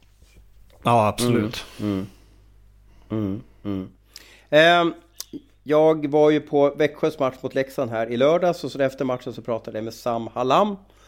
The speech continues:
Speaker 2: Ehm, en ganska lång intervju gjorde jag med honom om, om framtiden, och han har ju alltså varit i samma klubb.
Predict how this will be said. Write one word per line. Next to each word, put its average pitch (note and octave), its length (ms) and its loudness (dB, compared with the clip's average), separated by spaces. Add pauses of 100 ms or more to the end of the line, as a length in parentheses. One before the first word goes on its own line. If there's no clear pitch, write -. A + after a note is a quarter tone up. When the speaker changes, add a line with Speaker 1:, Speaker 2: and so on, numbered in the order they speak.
(480)
Speaker 2:
Ehm, A2+ 760 0
en A#2 300 -12
ganska B2+ 240 -4
lång C3+ 240 2
intervju B2 360 0
gjorde A2+ 140 -2
jag A2 80 -2
med A2 120 -6
honom A2 400 -4
om, G#2 260 -8
om A2 180 -8
framtiden, A2 800 -4
och A2+ 240 -2 (640)
han B2+ 100 -4
har E3 60 2
ju F#3 40 4
alltså D3 160 0
varit C3+ 240 2
i C3 40 -10
samma C3 640 -2
klubb. C3+ 440 0